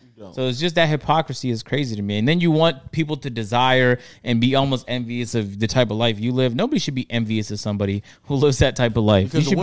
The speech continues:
Speaker 1: women,
Speaker 2: be
Speaker 1: the women,
Speaker 2: sad.
Speaker 1: the women who really actually get, I guess, I guess, finesse niggas, or they are in conversations or in groups with, like, ball players, like, like, what, what's, what's the, um, what's the black chick name?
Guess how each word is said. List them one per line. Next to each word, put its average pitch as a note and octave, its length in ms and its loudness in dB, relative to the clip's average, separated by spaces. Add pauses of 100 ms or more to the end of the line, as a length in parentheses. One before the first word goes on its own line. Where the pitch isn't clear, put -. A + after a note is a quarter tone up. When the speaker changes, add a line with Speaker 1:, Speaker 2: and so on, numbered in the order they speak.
Speaker 1:
women, C3+ 160 2
Speaker 2:
be - 80 -16
Speaker 1:
the D3 60 -8
women, G3+ 240 -4
Speaker 2:
sad. A#2 640 2 (240)
Speaker 1:
the C3+ 80 -12
women G3+ 260 -4
who F#3 120 -6
really E3+ 340 -2
actually D3+ 480 -4 (240)
get, C3+ 400 -6
I A#2+ 80 -8
guess, B2 420 -6 (180)
I A#2 140 -10
guess, A#2 140 -8
finesse A#2+ 500 -10
niggas, A#2+ 320 -12
or A2 140 -10
they A2 180 -10 (380)
are A#2 400 -2
in A#2 180 -10
conversations B2+ 880 -6
or A#2 240 -6
in A2+ 80 -8
groups A2+ 400 -10
with, A#2+ 180 -6
like, G#2+ 300 -6 (680)
ball C3+ 260 4
players, C3+ 580 -4
like, A#2 280 -6 (1500)
like, C3 200 -12
what, C#3 260 -16
what's, F3+ 220 -10
what's F3+ 240 -14
the, E3 100 -10
um, E3 420 -8 (360)
what's F3+ 180 -6
the G#3 60 -6
black F3+ 260 2
chick G3 160 -8
name? F3+ 460 -6